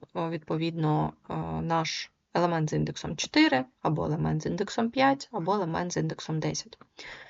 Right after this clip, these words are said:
А, наступна цікава властивість — це те, що наші індекси, вони можуть бути від'ємними. Що відбувається в даному випадку? В нас є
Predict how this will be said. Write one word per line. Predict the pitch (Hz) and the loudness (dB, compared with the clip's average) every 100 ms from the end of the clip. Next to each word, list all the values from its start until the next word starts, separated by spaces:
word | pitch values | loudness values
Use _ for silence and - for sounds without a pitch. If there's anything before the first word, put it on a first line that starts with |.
| - _ _ _ | -20 _ _ _
А, | 190 185 190 190 196 | 0 2 2 0 0
наступна | 202 - 285 - 254 254 | -4 0 0 4 4 4
цікава | - - 185 185 | 0 0 2 2
властивість — | 208 226 - 294 285 - | 0 -2 0 0 0 -4
це | - | -4
те, | - 220 | -2 -2
що | - 202 | 0 0
наші | 185 190 202 214 | 0 -2 -2 -2
індекси, | 220 233 - | -2 -2 -2
вони | 233 226 | 0 0
можуть | 220 220 214 | 0 -2 -2
бути | 202 196 202 | -2 0 0
від'ємними. | 190 190 185 165 151 - - - - - - | -2 2 2 2 -2 -6 -12 -20 -20 -18 -12
Що | - 277 285 | 0 4 4
відбувається | 226 175 185 208 208 | 4 2 2 0 -2
в | 202 | 0
даному | 180 190 185 | 0 2 -2
випадку? | 180 160 156 - 135 - - - - - | -2 -2 -4 -8 -12 -14 -20 -20 -20 -10
В | 185 | 4
нас | 226 302 - | 6 6 4
є | 202 175 196 220 | -2 0 0 -2